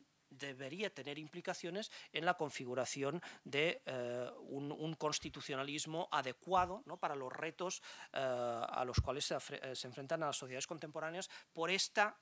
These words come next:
eh, capacidad que tienen de transformación catastrófica de su propia base biofísica y, por tanto, de decisión sobre las propias condiciones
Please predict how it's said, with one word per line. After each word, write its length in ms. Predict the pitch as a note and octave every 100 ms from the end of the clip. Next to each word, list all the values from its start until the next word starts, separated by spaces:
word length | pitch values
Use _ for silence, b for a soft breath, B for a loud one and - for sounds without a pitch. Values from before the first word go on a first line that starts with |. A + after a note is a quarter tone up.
| _
eh, 180 | D#3 C#3
capacidad 500 | - C#3+ C#3+ D3+ E3+
que 120 | -
tienen 360 | D#3 E3 F3 G3 B B
de 140 | D3+
transformación 760 | F3 E3+ D#3+ - D#3 D3 - D#3
catastrófica 720 | E3+ D#3 B2 - D3 - D3+ D3+
de 60 |
su 120 | C#3+
propia 340 | C3 C3 D3 D3 B B
base 240 | D3 C#3
biofísica 540 | B2 D#3+ E3 D#3 D#3+ F#3 B
y, 80 | G#3+
por 180 | F#3+ F#3+
tanto, 380 | F#3+ F#3 G#3+ G#3+ B
de 180 | - F3
decisión 560 | D#3+ D#3 D3+ - F#3 A3+
sobre 380 | - G3+ A3+ - B
las 200 | D#3 -
propias 300 | E3+ D#3+ F3+
condiciones 600 | F3 D3 C3 D3+ D3+ D#3+